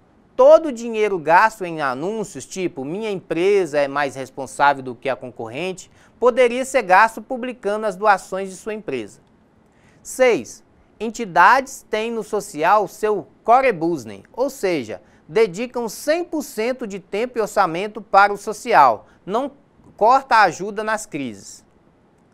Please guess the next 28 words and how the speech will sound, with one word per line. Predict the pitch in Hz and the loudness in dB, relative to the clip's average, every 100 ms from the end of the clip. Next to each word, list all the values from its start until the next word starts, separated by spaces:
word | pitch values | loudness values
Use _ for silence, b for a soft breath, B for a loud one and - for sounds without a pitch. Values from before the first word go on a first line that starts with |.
| _ _ _ _ _ _ | _ _ _ _ _ _
Sete, | - 208 214 170 - _ _ | -6 2 4 2 -8 _ _
o | 165 | -10
consumidor | 202 190 208 190 165 247 247 | -10 -8 -8 -4 4 4 4
não | 214 247 | -2 -4
é | 190 | -4
bobo. | 165 143 120 92 _ _ _ _ _ _ _ _ _ b b b _ | -2 -4 -4 -10 _ _ _ _ _ _ _ _ _ b b b _
Oito, | 226 247 175 - _ b b | 4 4 4 -2 _ b b
a | - | -4
maioria | 190 196 196 277 320 | -2 -2 -2 -2 -4
dos | 277 | -6
problemas | - 240 185 202 240 220 | -4 -4 -2 -4 -4 -6
sociais | 202 170 160 180 220 | -8 -8 0 2 2
são | 214 220 | 0 -6
localizados, | 220 214 247 233 180 190 147 110 - | -6 -4 -4 -2 4 6 4 0 -16
combate | 349 269 240 | -6 -2 0
ao | 208 | -2
câncer, | - 180 202 202 190 - | -4 -4 -2 -2 -4 -2
a | 131 | -4
fome, | - 180 202 196 165 | -2 -2 0 0 -2
a | |
miséria, | 143 123 147 180 170 | -6 -4 0 2 2
a | 151 | 0
falta | - 165 151 | -2 -6 -6
de | 139 | -10
emprego | 123 - 202 190 | -12 -6 -6 -4
e | 196 | -8
et | 196 | -8
cetera. | - 120 - | -6 -6 -6